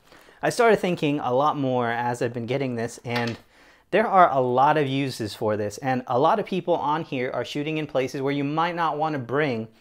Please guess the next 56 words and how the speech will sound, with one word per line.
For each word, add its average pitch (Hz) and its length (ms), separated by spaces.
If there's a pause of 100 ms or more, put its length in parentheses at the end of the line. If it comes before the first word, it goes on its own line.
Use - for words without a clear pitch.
(260)
a 139 160
full 151 260
camera 165 380
system 151 400
or 123 80
a 120 40
camera 135 320
bag. 123 320
This 120 160
is 117 140 (140)
extremely 175 760
small, 139 400
lightweight, 127 420
portable. 135 540 (300)
And 139 120
then 156 120
you 156 80
mount 170 180
your 175 80
phone, 208 260
which 127 160
you 147 100
always 160 340
have 156 200
with 147 160
you 139 200
anyway. 127 500 (500)
Most 170 340
phones 190 280
now, 139 280
if 127 160
you've 127 100
got 135 140
an 123 100
iPhone 123 340
seven 185 280
or 165 40
something 170 280
like 156 200
that, 156 300
I've 127 140
got 131 160
the 120 80
Note 120 200
five. 170 460
They 156 80
can 165 160
shoot 202 280
up 165 140
to 147 80
four 147 220
K 160 280
if 131 160
you 117 100
want 170 320
to. 180 280